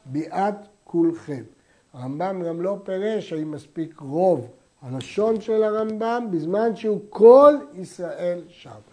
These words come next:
חידוש גדול של הרמב"ם בהלכות תרומות ומעשרות, שהרמב״ם מחדש שבזמן הזה בכל מקרה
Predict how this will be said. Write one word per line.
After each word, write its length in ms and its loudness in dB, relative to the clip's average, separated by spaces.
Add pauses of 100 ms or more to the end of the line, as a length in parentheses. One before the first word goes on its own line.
(320)
חידוש 460 -6
גדול 380 -10
של 240 -16
הרמב"ם 520 -8 (440)
בהלכות 680 -6 (120)
תרומות 600 -6
ומעשרות, 800 -10 (260)
שהרמב״ם 680 -10
מחדש 640 -8
שבזמן 520 -10
הזה 420 -8
בכל 500 -4
מקרה 600 -2